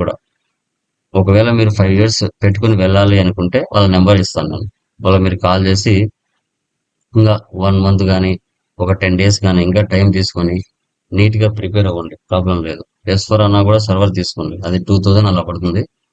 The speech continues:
అది మీరు తీసుకొని ప్రాక్టీస్ చేసుకుంటాను సార్, ఇంకా వన్ మంత్ టైమ్ తీసుకొని నేను, నేను ఫ-, ఆ,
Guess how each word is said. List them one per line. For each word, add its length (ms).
అది 240
మీరు 240
తీసుకొని 420
ప్రాక్టీస్ 380
చేసుకుంటాను 500
సార్, 140
ఇంకా 180
వన్ 140
మంత్ 180
టైమ్ 220
తీసుకొని 320
నేను, 180
నేను 240
ఫ-, 200
ఆ, 80